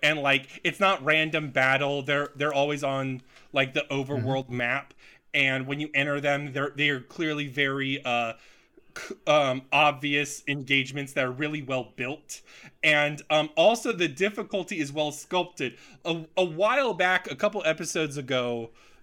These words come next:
Speaker 1: um, I don't know what episode it was. I think it was the Eco
Speaker 2: Oh. <laughs>
Speaker 1: episode. I talked about the Outbound Ghost, where it was a Paper Mario-like, and in that game,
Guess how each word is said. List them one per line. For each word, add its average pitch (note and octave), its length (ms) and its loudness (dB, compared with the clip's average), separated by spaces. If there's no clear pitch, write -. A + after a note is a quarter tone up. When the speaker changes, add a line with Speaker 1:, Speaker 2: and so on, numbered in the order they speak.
Speaker 1:
um, C3 420 4
I D3 120 6
don't C#3+ 180 0
know A#2+ 100 -2
what C3+ 220 0
episode C3 440 -4
it A#2+ 80 -6
was. A2+ 220 -8
I B2+ 80 2
think E4 180 -6
it B3+ 40 -4
was A#2+ 140 -6
the C3 140 -12
Eco C3 380 -10
Speaker 2:
Oh. G#2 120 -2
<laughs> - 0 -
Speaker 1:
episode. G#2 420 -8
I D3 120 4
talked F#3+ 360 0
about E3+ 380 4
the C#3+ 120 -8
Outbound C#3 680 2
Ghost, - 760 -8
where C3+ 560 2
it D3 80 2
was D#3+ 160 0
a C#3+ 80 0
Paper E3+ 260 -2
Mario-like, C#3+ 800 -2
and C3+ 300 2
in C3 320 -2
that D3+ 400 2
game, C3+ 420 0